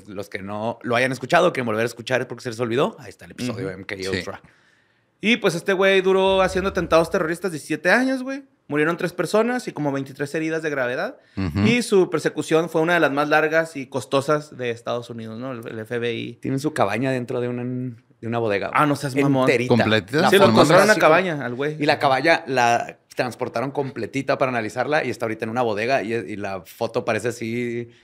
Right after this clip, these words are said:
Speaker 1: surreal, como un espacio liminal
Speaker 2: Ajá.
Speaker 3: Ujú.
Speaker 1: con una cabaña, una cabaña ahí en medio.
Speaker 2: En medio.
Speaker 1: Y es la de Kaczynski,
Speaker 2: Con luces
Speaker 1: la de
Speaker 2: blancas
Speaker 1: Kaczynski,
Speaker 2: y
Speaker 1: sí,
Speaker 2: todo.
Speaker 1: todo blanco.
Speaker 2: Oh, qué pedo, güey.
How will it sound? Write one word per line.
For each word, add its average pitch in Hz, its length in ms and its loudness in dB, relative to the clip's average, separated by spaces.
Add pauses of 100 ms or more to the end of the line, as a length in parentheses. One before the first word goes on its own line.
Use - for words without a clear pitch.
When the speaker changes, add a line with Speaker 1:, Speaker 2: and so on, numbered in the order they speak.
(160)
Speaker 1:
surreal, 123 600 -2
como 123 160 -6
un 123 40 -2
espacio 147 320 2
liminal 160 500 2
Speaker 2:
Ajá. 123 280 2
Speaker 3:
Ujú. 254 200 0
Speaker 1:
con 131 120 -6
una 123 160 -6
cabaña, 123 520 2
una 131 200 -6
cabaña 131 400 2
ahí 131 420 0 (220)
en 135 120 -8
medio. 131 180 0
Speaker 2:
En 135 100 0
medio. 135 280 0
Speaker 1:
Y 127 120 0
es 113 160 -4
la 131 100 2
de 127 120 0
Kaczynski, 120 280 -6
Speaker 2:
Con 147 180 8
luces 143 200 6
Speaker 1:
la 131 120 6
de 131 40 6
Speaker 2:
blancas 151 300 4
Speaker 1:
Kaczynski, 143 260 2
Speaker 2:
y 131 40 -6
Speaker 1:
sí, 147 60 -4
Speaker 2:
todo. 131 200 2
Speaker 1:
todo 120 100 2
blanco. 110 300 -4
Speaker 2:
Oh, - 20 -20
qué 190 140 -10
pedo, 170 540 -6
güey. 131 280 -8